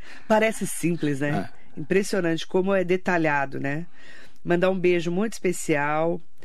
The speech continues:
Speaker 1: pra Valéria Silva. Bom dia, Marilei.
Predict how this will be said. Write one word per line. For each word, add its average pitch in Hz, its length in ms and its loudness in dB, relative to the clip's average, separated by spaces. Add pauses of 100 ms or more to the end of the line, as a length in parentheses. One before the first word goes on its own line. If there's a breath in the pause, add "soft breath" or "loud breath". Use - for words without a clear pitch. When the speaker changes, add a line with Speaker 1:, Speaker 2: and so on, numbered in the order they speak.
(440 soft breath)
Speaker 1:
pra 147 680 0
Valéria 160 440 0
Silva. 170 680 0
Bom 190 200 0
dia, 180 160 0
Marilei. 156 680 0